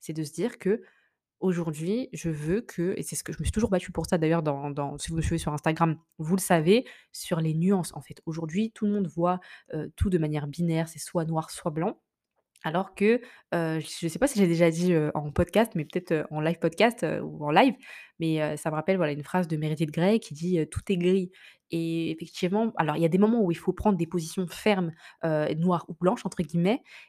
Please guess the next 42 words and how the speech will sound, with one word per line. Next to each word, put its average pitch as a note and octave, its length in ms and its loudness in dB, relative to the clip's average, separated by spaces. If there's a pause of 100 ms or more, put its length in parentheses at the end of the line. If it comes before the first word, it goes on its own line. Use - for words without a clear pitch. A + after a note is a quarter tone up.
(120)
et F3 240 0
il - 40 -8
y F#3+ 40 4
a F3+ 40 0
des F3 80 -2
moments G#3+ 200 2
où G3 80 -2
c'est F3+ 160 -6
beaucoup F#3+ 200 -8
plus - 120 -10
compliqué F3+ 320 -2
que - 100 -8
ça A3+ 320 2
et, E3 60 0
et D#3 480 -2
il D#3+ 80 -6
faut - 140 -2
un F3 120 0
juste D#3+ 320 -6
milieu. D#3 360 -2 (580)
Donc, E3+ 360 -2
heu, E3 200 4
moi, F#3+ 140 4
mon F3 360 2
but, F3 260 -8
c'est - 160 -8
ça, D3+ 260 -6
c'est - 140 -10
vraiment D#3+ 320 -4
de D#3+ 120 -4
permettre, E3 460 -4
en D#3+ 60 -8
tout - 100 -18
cas F#3 100 2
avec E3 320 0
ce - 80 -6
podcast, E3+ 320 -4
de E3 60 -2
développer D#3+ 340 0
votre D#3+ 200 -6
esprit - 260 -12
critique, - 520 -4